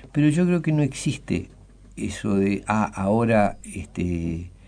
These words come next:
porque una vez que empezás a transferir dinero, después no lo podés cortar. Es así de simple, que le decís ahora, el tipo sigue siendo pobre, sigue, de hecho, porque vos le des una ayuda, no consiguió trabajo, no se, n-, no logró generar habilidades laborales, no,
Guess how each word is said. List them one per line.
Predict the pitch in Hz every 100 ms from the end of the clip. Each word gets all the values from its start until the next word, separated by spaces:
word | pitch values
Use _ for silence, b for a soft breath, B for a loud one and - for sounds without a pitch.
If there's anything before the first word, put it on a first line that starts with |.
| b b b - -
porque | 110 190
una | 175
vez | 147
que | 123
empezás | 95 95 117
a | 98
transferir | 90 90 92 113
dinero, | 120 95 117
después | 92 85
no | 95
lo | 87
podés | 87 90
cortar. | - - 57 - - - - - -
Es | - 90
así | 85
de | 80
simple, | 117 95
que | 92
le |
decís | 82 87
ahora, | 90 95
el | 87 82
tipo | 151 -
sigue | 98 85
siendo | 87 82
pobre, | 90 147 147
sigue, | - 98 - B B B
de | - 104
hecho, | 107 104 87 - - - -
porque | 98 85
vos | 101
le | 110
des | 107 101
una | 110
ayuda, | 110 104 123 151
no | 92 98 101
consiguió | 98 98 95
trabajo, | 101 101 107 107 113 104
no | 101
se, | 98
n-, | 90 92 92 95
no | 98 95 104
logró | 104 104 98 101
generar | - 92 95 98 98 95
habilidades | 95 92 95 98 92
laborales, | 95 104 113 113 110 110
no, | 95